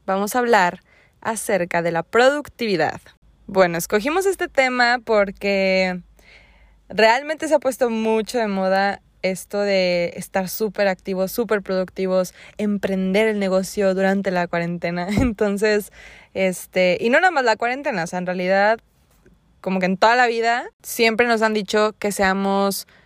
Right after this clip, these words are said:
eh, muy productivos en todo lo que hagamos y en las metas que tengamos. Entonces, se nos hace algo muy importante de mencionar, pues, y de platicar aquí entre nosotros. Todos tenemos experiencias muy distintas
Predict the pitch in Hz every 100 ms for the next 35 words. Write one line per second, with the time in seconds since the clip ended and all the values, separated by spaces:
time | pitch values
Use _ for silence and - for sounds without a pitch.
0 | _ - 190 190 196 220 208 226 190 202
1 | 185 196 190 185 208 208 196 185 180 185
2 | 185 - 196 185 175 180 190 180 190 185
3 | 185 180 180 180 185 180 185 196 214 -
4 | - - - 220 208 214 208 233 - -
5 | 208 214 214 214 220 220 - _ 214 208
6 | 220 226 220 202 196 202 196 185 180 180
7 | 175 170 170 - 180 214 175 175 175 175
8 | - - 180 - 185 - 185 190 190 175
9 | - - 185 - - - 247 269 240 220
10 | 226 208 196 190 196 190 190 247 262 285
11 | 330 392